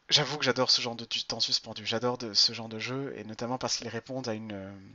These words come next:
une des problématiques du tradit que j'ai évoqué tout à l'heure, qui moi me pose souci, c'est la,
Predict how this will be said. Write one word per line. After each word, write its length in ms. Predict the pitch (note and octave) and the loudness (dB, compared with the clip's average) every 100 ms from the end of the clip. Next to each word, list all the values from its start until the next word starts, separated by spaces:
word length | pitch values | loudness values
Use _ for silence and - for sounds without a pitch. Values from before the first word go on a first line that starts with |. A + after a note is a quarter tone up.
| _ - _ _ _ _ - | _ -20 _ _ _ _ -6
une 100 | D3+ | -2
des 100 | C3 | 2
problématiques 600 | - B2 A#2+ A#2 - B2+ | 4 2 2 0 0 -2
du 100 | A2+ | -10
tradit 360 | - A2+ A#2+ - | -4 -4 -6 -8
que 140 | A2 | -6
j'ai 160 | G#2 A2 | -4 -6
évoqué 320 | G#2+ - A#2+ | -8 -10 -6
tout 100 | - G#2 | -4 -4
à 20 | |
l'heure, 200 | A2+ B2 | -6 -8
qui 100 | - | -10
moi 160 | G#2+ G#2+ | -10 -10
me 80 | |
pose 200 | A2+ A2 | -10 -6
souci, 320 | - - - - | -4 0 0 0
c'est 200 | - | -4
la, 120 | A2 | -6